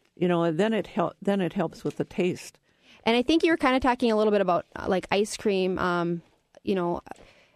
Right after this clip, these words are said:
Speaker 2: one, one thing you could do even outside of ice cream that, you know, I've done before is, you know, it's,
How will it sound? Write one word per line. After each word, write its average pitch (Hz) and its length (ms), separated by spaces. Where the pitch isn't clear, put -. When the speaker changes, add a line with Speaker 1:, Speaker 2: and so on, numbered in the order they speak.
Speaker 2:
one, 294 380
one 320 180
thing 339 140
you 294 80
could 269 120
do 226 120
even 254 200
outside 214 320
of 196 80
ice 175 220
cream 214 220
that, 175 220
you - 140
know, 180 80
I've 330 220
done 262 160
before 190 400
is, 175 360
you 190 80
know, 190 60
it's, - 160